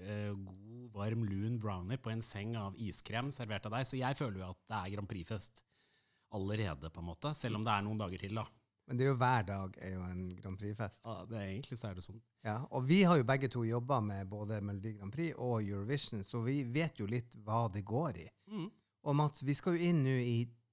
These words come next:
Speaker 2: to delfinaler, altså på tirsdag og på torsdag er det delfinaler, og så er det den store finalen.
Speaker 1: The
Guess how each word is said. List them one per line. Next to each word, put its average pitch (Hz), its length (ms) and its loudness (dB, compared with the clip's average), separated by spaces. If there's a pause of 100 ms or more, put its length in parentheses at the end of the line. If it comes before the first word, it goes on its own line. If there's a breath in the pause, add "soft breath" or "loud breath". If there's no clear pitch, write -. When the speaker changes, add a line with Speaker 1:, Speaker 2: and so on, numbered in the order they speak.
(240)
Speaker 2:
to 190 320 0
delfinaler, 175 720 0 (540)
altså 123 320 -2
på 120 160 -4
tirsdag 147 640 0
og 110 320 -4
på 101 140 -4 (260)
torsdag 131 640 -2 (340 soft breath)
er 117 140 0
det 104 80 -2
delfinaler, 120 720 0 (260)
og 110 80 -6
så 127 300 0 (100)
er 110 160 -4
det 104 200 -2 (600 soft breath)
den 165 80 0
store 101 560 -4
finalen. 87 460 -14 (560 loud breath)
Speaker 1:
The 87 80 -18